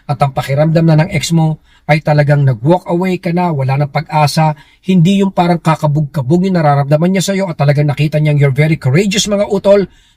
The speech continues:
para i-fulfill or para maging independent na even wala siya, kapatid, ay maging busy naman tayo kung paano natin ipoportray yung positivity o yung development nga po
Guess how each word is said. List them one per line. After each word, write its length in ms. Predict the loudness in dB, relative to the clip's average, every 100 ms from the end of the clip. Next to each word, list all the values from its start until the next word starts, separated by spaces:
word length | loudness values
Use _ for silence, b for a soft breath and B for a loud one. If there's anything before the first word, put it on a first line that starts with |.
| -2
para 160 | 0
i-fulfill 800 | 0 -2 0 0 -2 -6 -4 -4 -8 b b
or 80 | -4
para 260 | 2 2 2
maging 240 | 0 0
independent 680 | 0 0 0 0 0 0 0
na 160 | -2 0
even 240 | 0 0
wala 260 | -2 0 0
siya, 220 | 0 -2
kapatid, 500 | -2 -2 -2 -2 -4 -6 _ _
ay 240 | -2 0
maging 320 | 0 -2 -2 0
busy 240 | -2 -2
naman 240 | -2 -2
tayo 320 | 0 2 2 0
kung 160 | -2
paano 340 | -2 -2 -2 2
natin 300 | 2 0 -4
ipoportray 1000 | -4 -6 -4 -8 -4 -2 -2 -4 -6 -2
yung 160 | -2 0
positivity 800 | -2 0 -4 -8 -6 -6 -8 -4
o 80 | -2
yung 140 | 0
development 640 | 0 0 0 0 -2 -2
nga 160 | 0 -2
po 240 | -2 -10